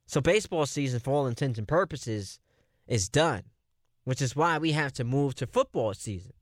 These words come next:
which we'll get to, Jets and Giants. But with the schedule being out, just thought we'd have a crack at taking the temperature of the Knicks fans. Eight hundred nine one nine three seven seven six. Wanna hear from you. What has to happen? The, the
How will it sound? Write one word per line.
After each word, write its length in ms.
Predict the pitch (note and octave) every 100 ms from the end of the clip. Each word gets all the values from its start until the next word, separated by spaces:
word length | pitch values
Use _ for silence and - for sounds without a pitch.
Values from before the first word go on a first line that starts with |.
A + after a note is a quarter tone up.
| _
which 180 | - B2+
we'll 120 | F#3+
get 220 | F#3 E3+ -
to, 280 | D3+ F3+ -
Jets 260 | D3+ C3+
and 140 | C3+ A2+
Giants. 640 | A#2+ A2+ C3+ F#3+ - - _ _ _ _ _ _
But 80 | C#3
with 100 | C#3+
the 60 | D3
schedule 360 | - F#3 F#3
being 280 | F3 F#3 F3+
out, 280 | E3+ A3+ C#4 _ _ _ _ _ _ _ _ -
just 240 | F#3 -
thought 280 | F#3 F3 - _ _ _ -
we'd 120 | F3
have 160 | F3 D#3
a 60 |
crack 340 | C3+ F3 D#3 C#3+
at 120 | C3
taking 260 | D#3 C#3+ A#2
the 80 |
temperature 560 | - - C#3 B2+ - A2
of 160 | A#2 A2
the 80 |
Knicks 220 | A2 A2 -
fans. 480 | F2+ - - - _ _ _ _ -
Eight 120 | E3+ G3+
hundred 260 | F#3+ F#3
nine 180 | E3+ E3+
one 120 | D#3+
nine 180 | D#3+ D3
three 220 | D3+ D#3+
seven 340 | - D#3 C#3+ C3
seven 280 | C#3 B2+
six. 320 | A2+ G#2+ F#2 -
Wanna 180 | F3+
hear 120 | D#3+ D3
from 220 | B2 A2+
you. 160 | F#2+ - _ -
What 140 | - G#3
has 180 | G3+ -
to 80 |
happen? 400 | D3+ D3+ C3 G#2+ - _ _ _ _ _ _ _ _ _ _
The, 320 | D3 C#3+ B2 -
the 320 | D3 C#3 C3